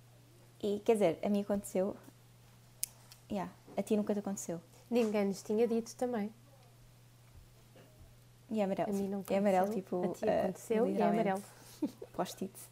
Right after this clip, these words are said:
Speaker 1: E eu também achava que, imaginem, eh, vocês, tipo, tinham o bebê e a seguir vinha logo o leite. Mas não, o leite pode demorar, tipo, três, quatro dias a vir.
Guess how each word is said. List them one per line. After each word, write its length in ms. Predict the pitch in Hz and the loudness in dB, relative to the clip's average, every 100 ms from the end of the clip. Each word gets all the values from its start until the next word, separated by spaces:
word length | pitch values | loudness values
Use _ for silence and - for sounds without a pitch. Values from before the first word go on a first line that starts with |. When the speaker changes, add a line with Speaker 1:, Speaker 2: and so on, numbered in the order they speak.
| - - - - | -20 -20 -10 0
Speaker 1:
E 80 | |
eu 60 | 233 | 2
também 200 | 240 240 | 2 -2
achava 400 | 247 220 170 170 | -2 -2 -2 -4
que, 120 | 170 190 | -8 -6
imaginem, 540 | 196 190 180 170 170 - - | -6 -6 -6 -8 -10 -14 -10
eh, 260 | 190 185 185 | -6 -6 -6
vocês, 320 | 202 208 202 | -6 -6 -8
tipo, 160 | - - | -10 -8
tinham 180 | 190 190 | -6 -2
o 20 | |
bebê 340 | 185 185 180 | -2 0 0
e 40 | 220 | -2
a 20 | |
seguir 180 | 208 208 | -4 -6
vinha 200 | 208 202 | -4 -4
logo 220 | 196 190 | -2 -2
o 40 | |
leite. 260 | 202 180 170 | 0 0 -2
Mas 140 | - 202 | -4 -2
não, 160 | 208 | -2
o 40 | 175 | -2
leite 180 | 180 185 | -4 -4
pode 160 | 190 | -4
demorar, 280 | 190 190 185 | -4 -4 -4
tipo, 200 | 196 - - | -8 -16 -12
três, 260 | - 202 202 | -4 -2 -2
quatro 320 | 185 190 - | -4 -6 -4
dias 160 | 185 196 | -4 -4
a 40 | |
vir. 200 | 190 170 | -6 -8